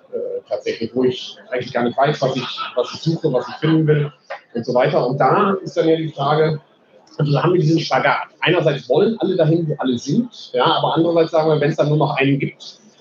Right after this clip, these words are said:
haben wir das Dilemma, ja, dass der möglicherweise mir nur noch Dinge anbietet, die ich gerne mehr haben will, äh, sondern das, was er gerne mir an-, oder sie gerne mir anbieten möchte. Und jetzt die Frage, wie kann man denn da diesen, diese Balance sozusagen finden oder den Spagat auflösen? Was können wir da machen?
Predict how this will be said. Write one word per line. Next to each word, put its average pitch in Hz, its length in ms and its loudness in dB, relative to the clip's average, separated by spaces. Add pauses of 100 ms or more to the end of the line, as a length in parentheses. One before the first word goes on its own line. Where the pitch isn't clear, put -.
haben 147 120 0
wir 151 40 0
das 143 160 0
Dilemma, 170 480 -2 (220)
ja, 135 200 2
dass 147 280 0
der 147 160 2
möglicherweise 147 680 2
mir 143 160 2
nur 151 120 4
noch 147 180 0
Dinge 151 260 2
anbietet, 151 480 -2
die 151 40 0
ich 147 80 -2
gerne 147 120 2
mehr 147 140 4
haben 214 160 2
will, - 80 0 (500)
äh, 127 220 4
sondern 147 240 2
das, 151 120 0
was 196 160 -2
er 262 180 2
gerne 131 200 0 (440)
mir 143 180 0
an-, 127 160 0
oder 113 180 2
sie 151 280 -2 (220)
gerne 120 220 2
mir 117 160 0
anbieten 113 400 -2
möchte. - 340 -4
Und 123 80 -12
jetzt 147 200 0
die 160 60 0
Frage, 147 380 2
wie 151 140 0
kann - 140 0
man 165 180 6
denn 160 220 4
da 175 320 0 (400)
diesen, 170 500 2 (240)
diese 151 160 2
Balance 165 640 0
sozusagen 151 680 2
finden 208 440 2
oder 147 120 4
den 147 140 4
Spagat 147 520 0
auflösen? 156 640 0
Was 127 180 -2
können 180 140 2
wir 180 100 0
da 131 140 2
machen? - 480 -2